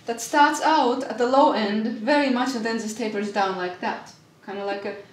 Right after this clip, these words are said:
hill going down, that's all there is to it. For example, if you look at people's incomes, you get that kind of a shape.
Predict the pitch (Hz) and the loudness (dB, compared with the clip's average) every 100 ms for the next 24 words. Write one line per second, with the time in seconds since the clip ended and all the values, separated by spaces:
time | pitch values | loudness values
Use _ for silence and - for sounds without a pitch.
0 | - - 339 277 220 220 214 233 202 170 | -10 0 2 2 2 2 4 4 4 2
1 | 190 220 208 - 202 190 180 185 - - | -4 -8 -8 -6 -6 -4 -4 -6 -8 -10
2 | - - - - - - - 240 254 247 | -12 -16 -20 -20 -20 -18 0 2 2 2
3 | 220 233 247 254 247 247 254 233 233 233 | 2 4 2 4 0 0 -2 2 2 2
4 | - - 294 269 240 180 156 - - - | -2 2 2 2 0 -2 -4 -6 -6 -10
5 | - 214 208 208 214 214 226 202 196 208 | -6 0 0 2 -2 -2 -4 -2 -4 -2
6 | 247 196 | 0 0